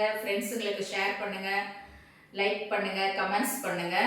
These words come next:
இன்றைய ஒரு சிறப்பு பதிவா விநாயகர் வழிபாடு அப்படின்றத பத்தி நான் ஒரு சிறப்பு பதிவு போடலாம் அப்படின்ட்டு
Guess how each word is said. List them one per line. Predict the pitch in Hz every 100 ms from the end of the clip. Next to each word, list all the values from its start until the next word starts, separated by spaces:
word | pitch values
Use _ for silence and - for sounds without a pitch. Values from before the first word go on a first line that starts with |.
| 254 - - - - -
இன்றைய | 233 247 254 247 240
ஒரு | 233
சிறப்பு | 220 269 - 294 277
பதிவா | 240 226 247 240
விநாயகர் | 226 269 277 262 269 226
வழிபாடு | 208 214 214 202 185 190 190 - -
அப்படின்றத | 180 202 208 208 196 180 180
பத்தி | 180 - 247
நான் | 220
ஒரு | 175
சிறப்பு | 180 202 208 208
பதிவு | - 185 196 202
போடலாம் | 190 180 165 170 170
அப்படின்ட்டு | 160 160 165 180